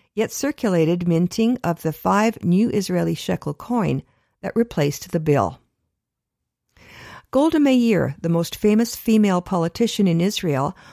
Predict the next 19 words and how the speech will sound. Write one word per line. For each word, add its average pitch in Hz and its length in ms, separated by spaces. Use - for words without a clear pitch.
was 208 180
born 214 420
Golda 254 540
Mabovich 190 760
in 185 180
Kyiv 185 540
in 202 180
eighteen 190 480
ninety-eight. 165 840
The 214 100
future 285 440
Israeli 214 480
prime 202 280
minister's 156 580
early 233 240
memories 160 520
were 214 120
not 220 340
pleasant. 180 600